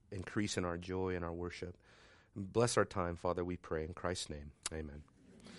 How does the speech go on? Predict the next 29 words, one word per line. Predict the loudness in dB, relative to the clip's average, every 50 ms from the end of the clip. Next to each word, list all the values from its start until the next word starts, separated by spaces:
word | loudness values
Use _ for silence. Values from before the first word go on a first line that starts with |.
| -16 -16 -16 -18 -18 -18 -18 -18 -18 -20 -20 -20 _ -20 -20 -20 _ -4 0
I | 6
did | 12 12 12 12
bring | 12 12 12
some | 12 10 4
show | 6 10 12 12 12 12
and | 12 10
tell | 10 12 12 12 12 12 12
today, | 8 6 8 10 10 10 12 10 8 6 2 -2 -4 -4 -6 -2 2
uh, | 4 4 4
before | 4 4 2 4 4 4
we | 4 4
get | 4 2 2
started. | 2 0 4 6 10 10 10 12 10 10 8 8 8 12
Uh, | 12 12 12 12
this | 8 8 10
is | 8 8 8 6 -2 -6 -16 -16 -18 -12 2 8
gonna | 10 10 12
be | 12 12 10 12
definitely | 12 12 10 12 10 10 10 10
a |
very | 10 12 10 10 10 8
introductory, | 6 4 4 4 8 8 8 8 8 4 4 6 8 6 6 4 0 -10 -18 -20 -14 -10 -4
uh, | 0 2 4 4 4
session | 2 2 6 8 8 8 8 6 0 0
for | 0 2 2 2
us | 2 2 2
today, | 0 0 4 4 6 6 4
but, | 4 4 2 0 0 0 2 6
uh, | 6 8 8